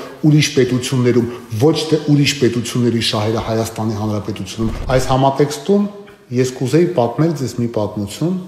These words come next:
որի մասին գիտեն շատ քչերը։ Երբ երկու հազար տասնհինգ թվականին Հռոմի Պապ Ֆրանցիսկոսը յուրաշխարհի խոսեց հայոց ցեղասպանության մասին,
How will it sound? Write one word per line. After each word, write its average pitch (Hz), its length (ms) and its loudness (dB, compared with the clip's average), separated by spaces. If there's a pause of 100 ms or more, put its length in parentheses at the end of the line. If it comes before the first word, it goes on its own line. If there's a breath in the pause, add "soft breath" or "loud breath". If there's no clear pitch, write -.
(140)
որի 120 260 0
մասին 123 500 -2
գիտեն 120 360 -4
շատ 143 300 -4
քչերը։ - 440 -8 (680 loud breath)
Երբ 139 220 2
երկու 156 280 4
հազար 156 240 4
տասնհինգ 151 560 0
թվականին 117 720 -2 (840)
Հռոմի 127 360 4
Պապ 127 240 2
Ֆրանցիսկոսը 110 840 -4
յուրաշխարհի 110 840 0 (400)
խոսեց 151 580 0
հայոց 120 300 -2
ցեղասպանության 104 800 -6
մասին, 104 420 -8